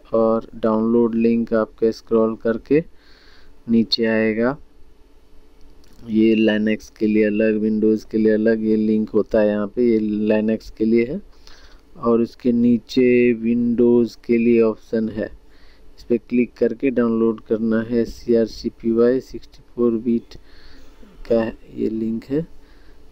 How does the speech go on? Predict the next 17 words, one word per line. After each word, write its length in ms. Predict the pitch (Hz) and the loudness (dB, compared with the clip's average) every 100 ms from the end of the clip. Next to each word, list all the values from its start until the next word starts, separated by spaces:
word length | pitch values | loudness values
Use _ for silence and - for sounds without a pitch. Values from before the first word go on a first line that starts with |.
| - | -18
इस 100 | 139 | -18
पे 200 | - 131 | -4 -2
क्लिक 320 | 127 - 123 - - | -2 -2 -4 -4 0
किया, 160 | 139 | 2
ये 160 | 139 127 | 2 2
डाउनलोड 580 | 113 117 113 117 120 117 | 2 0 2 2 2 0
हो 140 | 117 | -4
गया, 300 | 117 127 131 | 0 0 2
हमने 240 | 117 117 | -2 -2
forward 500 | 110 107 110 113 113 | -2 0 0 2 0
करके 320 | - 117 107 113 | -2 -6 -4 -4
दिखाया 460 | 113 117 110 113 | -4 -2 0 0
है। 100 | 131 | -4
क्लिक 300 | 131 123 123 - | -6 -2 -2 -2
करके 380 | - 117 - 143 | -2 -2 0 -4
आप 300 | - 120 117 120 | -2 -4 -4 -6
इसको, 380 | - - 143 | -10 -2 -2